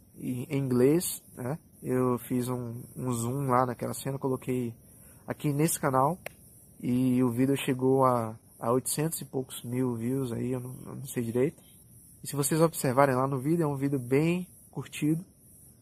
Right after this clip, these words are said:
né? Então, é, eu atingi o meu objetivo. E o pessoal na época do Projeto Portal foi muito amigável comigo, né? Entraram em contato através do e-mail, e isso em dois mil e onze. E eu fui convidado a fazer uma viagem pra lá, né? De, de curiosidade.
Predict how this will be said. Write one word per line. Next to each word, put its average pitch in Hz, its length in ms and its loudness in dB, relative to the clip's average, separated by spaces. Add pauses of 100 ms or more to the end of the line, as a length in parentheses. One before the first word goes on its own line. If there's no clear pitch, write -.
(460)
né? 131 140 -2
Então, 139 640 0
é, 123 600 2
eu 127 180 0
atingi 127 540 0
o 131 120 6
meu 131 160 0
objetivo. 127 680 -2 (320)
E 139 480 2
o - 80 0
pessoal 170 360 0
na 175 80 2
época 160 180 -2
do 151 80 -4
Projeto 147 300 0
Portal 139 360 2
foi 147 140 -2
muito 151 300 -2
amigável 139 420 2
comigo, 139 420 -4
né? 139 280 0
Entraram 127 320 0
em - 20 -6
contato 131 480 -2
através 117 420 0
do 123 80 -4
e-mail, 131 400 2 (160)
e 131 220 0
isso 135 180 -2
em 147 40 -2
dois 143 160 6
mil 156 140 2
e 156 40 6
onze. 147 300 4 (260)
E 170 60 2
eu 156 80 8
fui 208 120 2
convidado 160 600 4
a 127 360 2 (140)
fazer 127 220 2
uma 135 260 4
viagem 123 460 6
pra 117 120 -6
lá, 117 240 -2
né? 123 200 -4
De, 117 260 -8 (160)
de 131 80 -6
curiosidade. 131 680 4